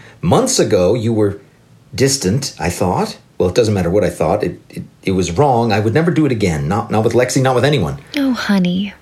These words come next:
Speaker 2: It's like I said, bygones. If I am dead, like you say, then it doesn't matter. My life may have ended. But don't let it end yours.
Speaker 1: Truly?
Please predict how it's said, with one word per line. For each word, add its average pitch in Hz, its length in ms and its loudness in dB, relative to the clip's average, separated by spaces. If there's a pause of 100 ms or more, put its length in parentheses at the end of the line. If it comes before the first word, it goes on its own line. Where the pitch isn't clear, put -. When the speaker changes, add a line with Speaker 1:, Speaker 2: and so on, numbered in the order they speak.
(220)
Speaker 2:
It's - 200 -4
like 247 200 0
I 233 160 2
said, 196 600 -2 (140)
bygones. 190 840 -4 (580)
If 277 180 -2
I 285 140 2 (100)
am 262 320 0
dead, 196 420 0
like 190 260 -2
you 196 100 0
say, 214 440 -2 (520)
then 269 100 0
it 294 80 0
doesn't 294 320 0
matter. 247 540 -2 (300)
My 247 360 2
life 202 500 -4
may 190 160 2
have 170 220 -6
ended. 165 460 -6 (680)
But - 240 -2
don't 208 240 0
let 190 140 0
it 180 120 -4
end 180 240 0
yours. 180 600 -6 (380)
Speaker 1:
Truly? 220 540 0